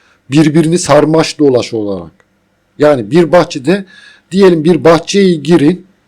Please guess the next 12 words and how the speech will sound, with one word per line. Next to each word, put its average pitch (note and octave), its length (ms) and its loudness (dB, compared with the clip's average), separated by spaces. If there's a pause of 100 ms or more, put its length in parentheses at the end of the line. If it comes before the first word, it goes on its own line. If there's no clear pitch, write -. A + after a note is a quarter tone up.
(300)
Başka D3 280 0
ilahlar E3 380 4
olmuş D3+ 520 0
olsaydı D3 480 2
için B2+ 320 -10
diyorum G#2 460 -6
buna. F#2 140 -12 (480)
Bir D3+ 260 2
bahçeye F#3 480 2
girin. E3 500 -2
O D#3 180 0
bahçede E3+ 580 0